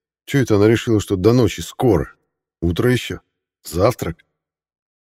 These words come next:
Впрочем, для Вселенной это не срок. Широко мыслит подавальщица-философ.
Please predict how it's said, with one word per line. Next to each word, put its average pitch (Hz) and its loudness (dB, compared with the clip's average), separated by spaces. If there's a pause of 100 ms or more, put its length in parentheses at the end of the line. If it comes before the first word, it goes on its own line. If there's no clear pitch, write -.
(540)
Впрочем, 101 -4 (120)
для 80 -2
Вселенной 87 -2
это 80 -4
не 80 -2
срок. 76 -8 (760)
Широко 85 0
мыслит 107 0
подавальщица-философ. 85 -2